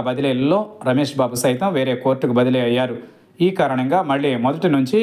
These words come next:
కేసులు వినేందుకు మే పదిహేనుకు వాయిదా వేస్తున్నట్లు పేర్కొన్నారు. తాజా పరిణామంతో పన్నెండేళ్లుగా కొనసాగుతున్న విచారణ మళ్లీ మొదటికి వచ్చినట్లయింది. రెండు వేల పదమూడు నుంచి సీబీఐ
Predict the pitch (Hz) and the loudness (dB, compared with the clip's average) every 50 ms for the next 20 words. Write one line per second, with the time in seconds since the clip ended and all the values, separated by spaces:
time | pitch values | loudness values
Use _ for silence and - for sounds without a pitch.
0 | 214 - 139 131 135 - - 139 127 123 117 120 123 131 135 135 120 - - - | 2 0 -2 -2 -2 -2 0 2 2 2 2 2 0 0 2 0 0 2 2 0
1 | 240 233 - - - - - _ - 127 135 151 180 - 147 135 131 147 139 131 | 0 0 -4 -12 -20 -20 -10 _ 0 2 4 4 2 0 0 -2 -2 -2 -2 -2
2 | 123 127 196 202 170 135 139 131 135 127 123 123 110 - 127 123 117 117 131 113 | 0 2 2 2 2 2 0 0 -2 -2 0 -2 -2 0 0 0 2 2 0 0
3 | - 120 117 - - 123 123 123 113 104 87 - - - _ _ _ _ _ _ | 0 0 0 0 0 0 2 0 0 -4 -8 -12 -18 -20 _ _ _ _ _ _
4 | - 156 156 170 190 180 170 - 147 143 143 151 143 139 135 127 123 - 180 180 | 0 0 0 2 0 0 0 0 -2 0 0 0 0 2 0 2 2 0 0 0
5 | 151 135 139 139 131 131 131 123 123 123 151 165 - - 147 131 127 143 147 120 | 0 0 0 2 2 2 2 0 0 0 0 0 0 0 -2 -2 0 0 0 0
6 | 120 120 - 127 123 117 120 120 - 139 127 131 139 202 214 170 131 135 131 123 | 0 0 0 0 0 0 -2 0 0 0 0 0 0 0 0 0 -2 -2 -2 0
7 | 120 127 123 127 139 127 - 120 - 135 131 117 - 123 120 120 117 113 110 101 | 0 0 0 -2 -2 -2 -2 -2 0 0 -2 0 0 0 0 2 2 0 0 -2
8 | - - - - _ _ _ - 139 139 151 180 175 165 151 - - 131 151 151 | -4 -10 -20 -20 _ _ _ -4 -2 -2 0 0 0 0 0 0 0 0 0 0
9 | 160 147 135 135 131 127 127 202 226 214 - 156 139 135 135 127 | 0 0 0 2 0 2 2 2 0 0 0 0 0 2 2 0